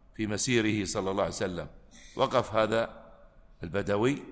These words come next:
هذا الأعرابي أمام النبي صلى الله عليه وسلم. ماذا يريد؟ قال: أخبرني ما يقربني من الجنة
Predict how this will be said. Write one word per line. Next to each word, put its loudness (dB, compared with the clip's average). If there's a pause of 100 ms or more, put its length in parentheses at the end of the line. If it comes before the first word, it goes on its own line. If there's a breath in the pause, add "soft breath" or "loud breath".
(140)
هذا 2
الأعرابي 2
أمام 2
النبي 0
صلى -2
الله -4
عليه -8
وسلم. -10
ماذا 6
يريد؟ 4 (1600)
قال: 2
أخبرني -2
ما 4
يقربني 4
من 2
الجنة 0